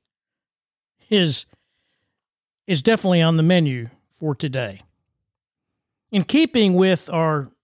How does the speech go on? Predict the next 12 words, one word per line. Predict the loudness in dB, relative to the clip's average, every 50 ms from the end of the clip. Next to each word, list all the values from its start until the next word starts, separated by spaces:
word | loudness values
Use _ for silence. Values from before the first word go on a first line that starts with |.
| _ _
new | -2 0 2 2 4
holiday | 4 2 2 2 2 0 0 0
tradition | 0 -2 -2 -2 0 0 -2 -2 -2 -4 -6 -6
of | -8 -8 -10 -14 -18 _ _ _ _ _ _ _ _ _ -2
reading | 0 0 2 2 2 0 0 -2 -4 -4 -2
poetry, | 0 2 2 2 0 -2 -4 -4 -4 -4 -4
at | -4 -4
least | -4 -2 -2 -2 -2 -4 -8 -14 _ _ _ _ _ _ _ _ _ _ _ _ -10
twenty | -6 -4 -2 -2 -2
twenty, | -4 -4 -2 -2 -2 -2
twenty | -2 -4 -2 -2 -2 -2
twenty-one, | -4 -4 -4 -4 -4 -2 -2 0 0 0 -2 -4